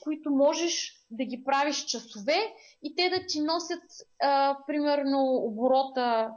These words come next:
хикс, други дейности, които са по-ключови, да ги работиш един час, да ти носи оборота Y и всичко, което не се налага точно ти да го правиш, да го предадеш на точния човек,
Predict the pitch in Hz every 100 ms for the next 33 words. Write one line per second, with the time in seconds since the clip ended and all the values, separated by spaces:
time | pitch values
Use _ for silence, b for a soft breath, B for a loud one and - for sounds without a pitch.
0 | - 381 392 - - B B B B 247
1 | 311 285 247 285 302 311 - - 285 285
2 | - 294 269 269 285 - 247 254 277 294
3 | 330 359 - 262 233 254 208 254 269 -
4 | - - 226 202 220 240 311 320 330 -
5 | 240 262 - 233 262 262 262 220 247 247
6 | 226 233 208 302 - 262 - 302 - 339
7 | - 302 302 302 302 B B - 262 254
8 | 302 302 294 285 277 285 285 269 254 269
9 | 254 214 220 233 269 302 - _ b b
10 | b 226 254 254 254 240 254 294 302 294
11 | 285 277 269 254 240 254